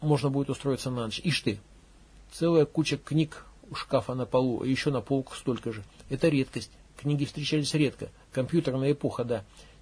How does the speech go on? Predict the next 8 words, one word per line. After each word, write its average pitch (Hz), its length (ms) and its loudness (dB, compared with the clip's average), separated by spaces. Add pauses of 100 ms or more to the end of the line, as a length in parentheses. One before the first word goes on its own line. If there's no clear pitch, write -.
(160)
Теперь 156 220 2
вот 147 120 0
клавиатурой 147 680 4
не 135 140 0
потереться, 151 560 0
ни 117 40 -6
костер 120 380 -2
развести. 110 560 -6